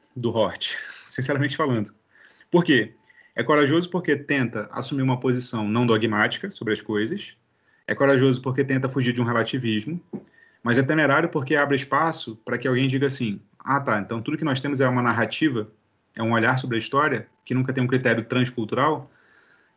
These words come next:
então você tá reduzindo, no final das contas, tudo a uma relação de forças, é isso? De persuasão? Quem tem mais marketing ganha?" Essa é a principal objeção do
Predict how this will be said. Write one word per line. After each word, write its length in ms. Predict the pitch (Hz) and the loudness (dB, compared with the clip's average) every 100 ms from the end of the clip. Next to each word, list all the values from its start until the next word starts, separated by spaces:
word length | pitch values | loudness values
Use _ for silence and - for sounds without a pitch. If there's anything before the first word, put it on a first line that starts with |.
| - | -8
então 320 | 113 135 156 | -2 0 0
você 220 | - 147 | 0 0
tá 100 | 139 | 2
reduzindo, 340 | 135 135 131 131 | 2 2 2 0
no 80 | |
final 160 | 131 131 | 0 0
das 120 | 131 | 0
contas, 240 | 135 131 131 | -2 -2 -2
tudo 160 | 139 | 0
a 40 | 127 | 2
uma 80 | |
relação 280 | 123 120 120 | 2 0 -2
de 100 | 104 | -6
forças, 500 | - 156 180 - 104 | -2 0 0 0 0
é 60 | 113 | 0
isso? 220 | 165 - | -2 -4
De 80 | 107 | -4
persuasão? 720 | 110 - 101 90 120 165 131 - - | -4 -2 -2 0 -2 -4 -8 -16 -8
Quem 140 | 113 | -4
tem 140 | 110 120 | 0 2
mais 220 | 113 110 | 2 4
marketing 640 | 110 120 135 131 110 110 104 | 4 2 2 -2 -4 -4 -2
ganha?" 340 | 127 151 110 _ _ _ _ _ _ _ _ _ _ - | -2 -2 -6 _ _ _ _ _ _ _ _ _ _ -6
Essa 160 | - - | -4 -2
é 20 | |
a 40 | 135 | -2
principal 260 | 131 131 | 0 2
objeção 500 | 131 127 151 - 120 | 2 2 2 2 0
do 320 | 131 135 117 | 0 -2 -4